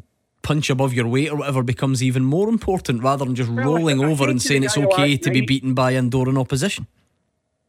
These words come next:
Speaker 2: I said to the guy last night, we went to the Groningen game last week, Kevin Van Veen. He did nothing but, it was a friendly.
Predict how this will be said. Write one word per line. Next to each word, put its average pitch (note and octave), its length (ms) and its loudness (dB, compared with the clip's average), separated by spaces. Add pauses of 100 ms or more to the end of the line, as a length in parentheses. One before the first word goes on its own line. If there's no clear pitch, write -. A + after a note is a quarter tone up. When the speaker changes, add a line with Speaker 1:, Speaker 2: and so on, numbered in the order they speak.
(340)
Speaker 2:
I - 120 -4
said C4+ 220 0
to B3+ 60 -2
the G3+ 100 2
guy F#3+ 220 4
last F3 320 0
night, G#3+ 240 0
we B3 100 2
went A3 240 0
to E3 80 0
the D3 80 4
Groningen G3 540 2
game F#3+ 240 2
last D#3+ 260 0
week, D3 240 0
Kevin F#3 380 2
Van D3+ 280 2
Veen. E3+ 280 2 (260)
He A3 60 -8
did F#3+ 180 0
nothing A#3 240 0
but, E3+ 160 0
it F3 40 2
was F#3 120 0
a G3 100 -2 (120)
friendly. B3+ 520 2